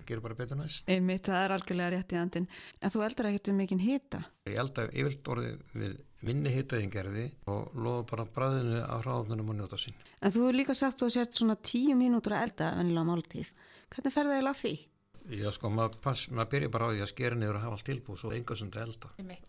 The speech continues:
Speaker 3: tíu mínútur þegar þú ert búin að skera. Og svo varstu einmitt að segja mér frá því þegar þú varst á ferðalagi í Kína, þá borðaðir eiginlega bara súpur.
Speaker 1: Ég var svo hræddur um að fá, væri ekki nógu vel eldað, að maður fengi einhverjar bakteríur og svona.
Speaker 3: Já, einhver matasýkingu.
Speaker 1: Ég vildi ekki
Speaker 2: Mhm.
Speaker 1: fara að eyðileggja ferðalagið með því að fá í magann.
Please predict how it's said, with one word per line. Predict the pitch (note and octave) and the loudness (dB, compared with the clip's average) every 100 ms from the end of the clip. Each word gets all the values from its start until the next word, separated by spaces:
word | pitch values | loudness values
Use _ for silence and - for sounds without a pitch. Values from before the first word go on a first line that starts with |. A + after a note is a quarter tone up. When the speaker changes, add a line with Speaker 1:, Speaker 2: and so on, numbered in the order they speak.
| - - | -14 -8
Speaker 3:
tíu | A#3+ A3+ | -4 -2
mínútur | G#3+ G#3 G#3 | -2 -4 -6
þegar | G3+ G3+ | -8 -10
þú | |
ert | - | -12
búin | A3 G3+ F#3+ | -8 -8 -10
að | |
skera. | - - - - - - - | -12 -14 -14 -18 -20 -20 -10
Og | G#3 | -2
svo | B3+ A#3 | 0 0
varstu | A3+ - A3 | -2 -2 -2
einmitt | A3+ | 0
að | G#3+ | -2
segja | B3 A#3 | 0 2
mér | A#3 | 0
frá | B3+ A#3+ | -2 -2
því | G#3+ | -4
þegar | A3 G#3+ | -4 -4
þú | G#3 | -4
varst | G#3+ - | -6 -8
á | G#3+ | -6
ferðalagi | A#3 B3+ A3 | -2 -2 -2
í | - | 0
Kína, | B3+ C4+ G#3+ - | 4 4 2 -6
þá | A3 A3+ | -6 -4
borðaðir | A#3+ B3 A3 G#3+ | -4 -2 -2 -4
eiginlega | G#3+ G#3 | -6 -8
bara | G#3+ | -10
súpur. | - - - - - _ - - - | -8 -8 -8 -12 -14 _ -20 -14 -8
Speaker 1:
Ég | |
var | G#2 | -6
svo | G#2 A2 | -4 -6
hræddur | - A2 | -6 -4
um | A2 | -4
að | G#2 | -2
fá, | A2 G2+ - - G#2+ | -2 -2 -6 -12 -4
væri | G#2+ G#2 | -4 -4
ekki | G2+ | -4
nógu | A2+ A#2 | -4 -4
vel | A#2 | -6
eldað, | E2+ - F#2+ G#2 | -8 -6 -2 -2
að | G#2 | -2
maður | G#2 G2 | -4 -4
fengi | A2 G#2+ A2+ | -8 -8 -8
einhverjar | G#2+ - A2 A2+ | -8 -6 -8 -8
bakteríur | A2 - - G#2 | -12 -8 -6 -6
og | G#2 | -8
svona. | A2+ G#2 A#2 | -8 -8 -8
Speaker 3:
Já, | - G3 | -12 -16
einhver | F#3+ G3+ - | -14 -12 -6
matasýkingu. | A3 A3 - A3 G3 C3 | -6 -6 -8 -6 -6 -2
Speaker 1:
Ég | A2+ | 0
vildi | B2+ F3+ E3 | 4 6 6
ekki | D#3+ | 6
Speaker 2:
Mhm. | E3+ | 2
Speaker 1:
fara | A#2+ A#2 | 2 2
að | D3 | 2
eyðileggja | C3+ A#2 C#3+ | 0 0 2
ferðalagið | D3+ A#2 G#2+ G#2+ | 2 2 2 2
með | A2 | 0
því | G#2 | -2
að | - | -2
fá | A2 | -4
í | A#2 | -2
magann. | G2 - | -6 -10